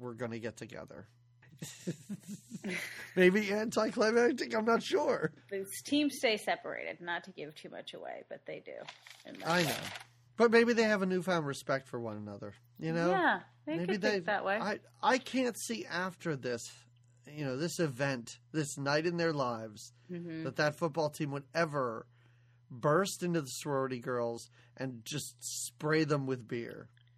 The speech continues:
Speaker 2: No, I think those days are long gone after
Speaker 1: Plus,
Speaker 2: this
Speaker 1: they
Speaker 2: adventure.
Speaker 1: destroyed their truck, too.
Speaker 2: Oh,
Speaker 1: That
Speaker 2: yeah,
Speaker 1: is,
Speaker 2: they
Speaker 1: that
Speaker 2: pushed
Speaker 1: is
Speaker 2: it. That's
Speaker 1: never
Speaker 2: right.
Speaker 1: addressed.
Speaker 2: No, yeah.
Speaker 1: Because that's when I thought everything was gonna turn,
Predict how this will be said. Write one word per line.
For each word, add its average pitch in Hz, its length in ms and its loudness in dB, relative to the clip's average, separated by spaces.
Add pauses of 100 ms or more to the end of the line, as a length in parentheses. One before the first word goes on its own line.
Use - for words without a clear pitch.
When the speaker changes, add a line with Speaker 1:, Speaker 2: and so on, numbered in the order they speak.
(360)
Speaker 2:
No, 165 140 0 (220)
I 151 180 2
think 190 160 -4
those 175 260 2
days 160 240 0
are 147 100 -2
long 151 340 -4
gone 98 280 -4
after - 260 -12
Speaker 1:
Plus, - 200 0
Speaker 2:
this 240 140 4
Speaker 1:
they 196 80 2
Speaker 2:
adventure. 156 240 0
Speaker 1:
destroyed 160 520 0
their 120 140 -2
truck, 104 380 -6 (140)
too. 117 280 -6 (420)
Speaker 2:
Oh, - 100 -6
Speaker 1:
That 160 160 4
Speaker 2:
yeah, 220 160 2
Speaker 1:
is, 214 60 0
Speaker 2:
they 196 120 4
Speaker 1:
that 165 220 4
Speaker 2:
pushed 151 200 4
Speaker 1:
is 120 60 -6
Speaker 2:
it. - 320 2
That's 123 280 -8
Speaker 1:
never 170 360 8
Speaker 2:
right. 135 80 4
Speaker 1:
addressed. 117 720 -6 (360)
Speaker 2:
No, 165 460 -2 (180)
yeah. 160 340 -4 (340)
Speaker 1:
Because 139 280 0
that's 240 300 6
when 233 140 -2
I 190 80 4
thought 175 180 0
everything 156 300 -2
was 131 160 -8
gonna 131 240 -6
turn, 139 600 -2